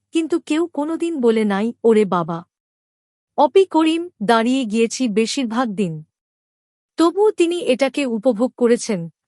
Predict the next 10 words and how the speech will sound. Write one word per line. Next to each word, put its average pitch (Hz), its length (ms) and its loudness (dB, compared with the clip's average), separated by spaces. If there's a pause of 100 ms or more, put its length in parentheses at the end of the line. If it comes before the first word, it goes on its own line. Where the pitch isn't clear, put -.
(120)
কারণ 285 380 0
এতে 262 340 0
তার 277 280 0
আত্মবিশ্বাস 254 840 -4
তৈরি 208 300 0
হয়েছে। 185 440 -4 (920)
সাক্ষাৎকারে 339 840 0
অপি 247 360 -2
করিম 262 360 0
জানান, 180 420 -4